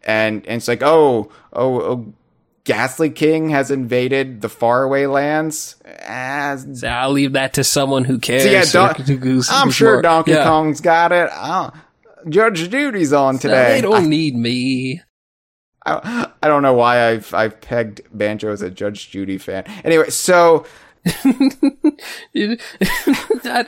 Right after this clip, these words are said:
Speaker 2: I don't know. <laughs> I've, I've caught myself watching Judge Judy just for the heck of it.
Speaker 1: Have
Speaker 2: It,
Speaker 1: you?
Speaker 2: it could happen to anybody.
Speaker 1: <laughs>
Speaker 2: Yeah. I used to make, when I was, like, in the seventh grade, that was, like, a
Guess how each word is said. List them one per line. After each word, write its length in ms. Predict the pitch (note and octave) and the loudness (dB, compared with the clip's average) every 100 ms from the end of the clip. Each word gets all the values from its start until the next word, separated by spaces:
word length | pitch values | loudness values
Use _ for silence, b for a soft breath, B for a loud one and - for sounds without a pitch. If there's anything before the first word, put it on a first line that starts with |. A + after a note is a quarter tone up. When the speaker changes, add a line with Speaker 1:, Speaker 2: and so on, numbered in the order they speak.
| B B - | B B -4
Speaker 2:
I 80 | A3+ | 0
don't 200 | G3 D#3 | 2 2
know. 260 | D#3 F3+ G3 B B _ | 2 0 -2 B B _
<laughs> 80 | - - - G3+ F#3+ - G3 - B B - | -4 -4 -2 -2 -2 -2 -4 -6 B B -4
I've, 300 | F#3 G3 - | -2 -2 -2
I've 180 | E3 - | -2 0
caught 220 | F#3 D3 | -2 0
myself 440 | D3+ C#3 D3+ C3+ | -2 0 -2 -2
watching 440 | C3+ C3 - B2+ A#2 | 0 -2 -2 -4 -2
Judge 300 | B2 A#2+ - | -2 -4 -6
Judy 300 | A#2+ B2 A#2 | -6 -6 -6
just 220 | A#2 - | -6 -6
for 120 | B2 | -6
the 100 | A#2 | -6
heck 240 | A2+ A#2 C#3 | -8 -6 -6
of 120 | C3 | -6
it. 200 | C#3+ - | -8 -6
Speaker 1:
Have 260 | C3 F#3 A3 | -2 -2 0
Speaker 2:
It, 40 | |
Speaker 1:
you? 140 | C#4+ A#3+ | 0 0
Speaker 2:
it 120 | A#3 | 0
could 120 | B3 | 0
happen 300 | A3 G#3+ G#3+ | 0 0 0
to 60 | G3+ | 2
anybody. 680 | F#3+ - B3+ A3+ C4+ B3+ - | 2 4 4 4 4 2 -4
Speaker 1:
<laughs> 80 | _ B4+ A#4+ | _ 0 2
Speaker 2:
Yeah. 160 | A#2+ - B B B B B B | -2 -10 B B B B B B
I 120 | G3 | 0
used 260 | D#4+ C#4 - | 2 2 0
to 80 | B3 | -2
make, 260 | B3+ A3 | -2 -2
when 160 | A3 A#3+ | -2 0
I 80 | D4 | 2
was, 180 | C4+ | 0
like, 220 | A3+ G#3+ A3+ | 0 0 0
in 80 | G3 | 0
the 100 | D#3+ | 0
seventh 440 | - G#3+ A3 F3 | 0 0 0 0
grade, 400 | D3+ F#3+ C4 C4 - - | 0 0 0 -2 -8 -6
that 220 | F3 A#3+ | -2 0
was, 180 | A#3 A3+ | 0 0
like, 180 | G#3 | 0
a 300 | F#3 D#3 C3+ | 2 2 0